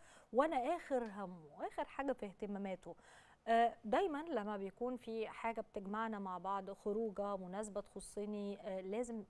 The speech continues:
هتبص تلاقيه بيخلق أعذار ويتحجج ويبقى دايمًا مش فاضي. أهم حاجة عنده إن الأكل يبقى جاهز وكله تمام والبيت نظيف، يخلص كل حاجة ويدخل ينام في أوضة منفصلة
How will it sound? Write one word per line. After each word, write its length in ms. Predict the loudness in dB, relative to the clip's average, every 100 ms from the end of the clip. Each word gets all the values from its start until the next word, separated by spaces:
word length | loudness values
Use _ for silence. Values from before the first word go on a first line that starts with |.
| -12
هتبص 320 | -12 -8 -8
تلاقيه 200 | -4 -4
بيخلق 580 | 0 2 2 4 2 4
أعذار 380 | 2 4 4 2 0 -18 -12 -6
ويتحجج 580 | -6 -4 -4 0 0 -2 -2
ويبقى 340 | -2 -2 -2
دايمًا 400 | 0 2 0 -4 -8 _
مش 180 | -10 -10
فاضي. 300 | -10 -14 -16 -20 -20 -20 -20 -12 0
أهم 240 | 4 4
حاجة 300 | 2 2 4
عنده 380 | 2 0 0 -4 -6 -6
إن 140 | -2
الأكل 300 | 0 -2 0
يبقى 200 | 0 0
جاهز 380 | -2 -4 -6 -12 -20 -20 -20 -12 6
وكله 520 | 8 10 8 4 2
تمام 360 | 0 -4 -6 -8 -4
والبيت 360 | 0 2 0 -2
نظيف، 460 | -2 0 -2 -4 -20 _ -4
يخلص 520 | -2 2 4 2 0
كل 220 | -2 -2
حاجة 360 | -2 -2 0 2
ويدخل 500 | 2 2 2 0 2
ينام 360 | 2 0 -2 -6
في 100 | -6
أوضة 220 | -2 0 0
منفصلة 480 | -4 -8 -10 -12